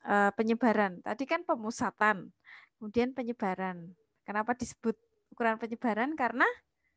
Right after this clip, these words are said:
dari sana kita tahu seberapa menyebar data itu. Tadi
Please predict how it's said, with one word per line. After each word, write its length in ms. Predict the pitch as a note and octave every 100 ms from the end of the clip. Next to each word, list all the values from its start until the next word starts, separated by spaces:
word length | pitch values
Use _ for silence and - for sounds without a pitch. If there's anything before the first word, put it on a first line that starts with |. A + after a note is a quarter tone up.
| _ _ _ _ _ _ -
dari 160 | A3+
sana 300 | A3 B3 D#4
kita 160 | F4 D#4+
tahu 320 | D#4+ D4+ F#4
seberapa 880 | - F4+ F4+ C#4 B3 A#3 A3+ - C#4
menyebar 880 | D#4 D#4 D#4 D4+ D4 - A3+ A#3 C#4
data 720 | C4+ G#3 - G3+ G3 F3+ G3+ - - - _ _ _
itu. 400 | C#4 C4+ D4 C#4 - _ - - _ _ _ _ _ -
Tadi 160 | B3